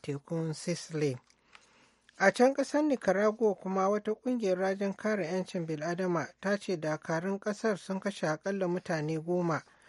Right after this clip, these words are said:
tare da raunana wasu ashirin da ana,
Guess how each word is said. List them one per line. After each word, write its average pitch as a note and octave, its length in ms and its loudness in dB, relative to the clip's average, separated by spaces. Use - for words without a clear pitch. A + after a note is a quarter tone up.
tare E3 300 2
da E3+ 200 4
raunana E3+ 440 0
wasu E3 280 -2
ashirin D#3+ 580 0
da D#3+ 360 -8
ana, E3+ 540 0